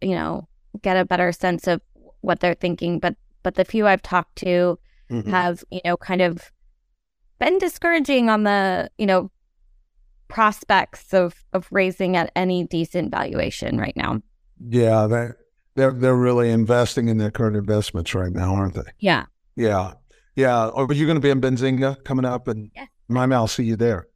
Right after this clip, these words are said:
Speaker 2: I'm
Speaker 1: Yeah.
Speaker 2: looking forward to seeing you there. Okay, so I, I, I get it. So let's, let's talk about, you, you know, you're known for the topical, but you also have pre-rolls and you have edibles, right, in your
Speaker 1: Mm-hmm.
Speaker 2: portfolio.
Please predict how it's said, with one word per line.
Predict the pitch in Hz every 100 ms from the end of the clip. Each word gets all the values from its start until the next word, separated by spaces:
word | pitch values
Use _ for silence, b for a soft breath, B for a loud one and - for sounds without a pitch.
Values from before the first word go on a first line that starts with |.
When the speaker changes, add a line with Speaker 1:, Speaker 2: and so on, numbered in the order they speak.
| _ 110
Speaker 2:
I'm |
Speaker 1:
Yeah. | 131
Speaker 2:
looking | - 107
forward | 113 110
to | 104
seeing | - 101
you | 101
there. | 101 95 - _ _ _ -
Okay, | 277 - 131 131
so | 202 180
I, | 185 185 -
I, | 175 165 175 -
I | 180
get | 156 156 127
it. | 127 - _ _ -
So | 294
let's, | 311 339
let's | 247 233
talk | - 254 240
about, | 185 127 104 -
you, | 147 175
you | 143 151
know, | 143 131 127 127
you're | 135
known | 160 180
for | 175 135
the | 120
topical, | - 147 143 160 127 110
but | 123 123
you | 123 131
also | 139 139 147 123
have | 117 -
pre-rolls | 143 123 120 113 113 107
and | 107
you | 107
have | 104
edibles, | 110 104 85 - - _ _ -
right, | 104 107
in | 107
your | 101
Speaker 1:
Mm-hmm. | -
Speaker 2:
portfolio. | 107 104 135 107 101 90 87